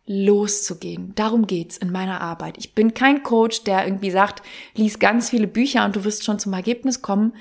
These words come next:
Bei mir darfst du deinen Popo bewegen, ja? Also es geht darum, ins Handeln zu kommen und wirklich loszugehen. Und jetzt hörst du mir bitte ganz, ganz, ganz gut zu,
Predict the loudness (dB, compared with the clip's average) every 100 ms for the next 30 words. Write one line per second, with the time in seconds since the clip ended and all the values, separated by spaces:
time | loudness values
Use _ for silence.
0 | -18 -18 -6 0 4 6 8 6 4 4
1 | 4 2 0 2 0 -2 0 0 2 0
2 | -2 -6 -6 -4 2 4 2 -4 -8 -6
3 | -6 -6 -6 -8 -8 -8 -2 -2 -2 -4
4 | -6 -8 -10 -4 2 4 4 2 -4 -2
5 | 0 0 -4 -14 -20 -20 -18 -6 -4 0
6 | 2 2 0 -6 -2 4 6 6 2 0
7 | 0 4 4 2 -2 -6 -4 -6 -6 -10
8 | -6 -4 -4 -4 -4 -4 -6 -4 -10 -6
9 | -2 -2 0 -2